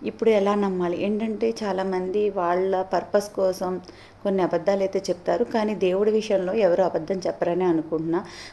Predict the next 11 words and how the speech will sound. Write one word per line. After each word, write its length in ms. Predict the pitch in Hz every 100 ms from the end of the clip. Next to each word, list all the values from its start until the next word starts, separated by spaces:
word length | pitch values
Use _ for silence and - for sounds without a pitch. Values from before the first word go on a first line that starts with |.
| -
మనకి 260 | 214 233 233
తెలియట్లేదండి, 760 | 226 196 233 233 226 202 185
ఎవరిని 380 | 175 170 180 190
నమ్మాలో 440 | 190 180 175 175 180
ఎవరిని 360 | 170 165 190
నమ్మకూడదో 600 | 180 170 165 160 170 185
తెలియట్లేదు. 600 | 208 185 175 180 160 165
So, 280 | 175 220 208 208 - - - -
కొంతమంది 480 | 233 226 226 226 226 233
చేయడానికైతే 800 | 202 202 208 202 190 190 208 202
ఇష్టపడుతూ, 640 | 196 190 190 180 - 196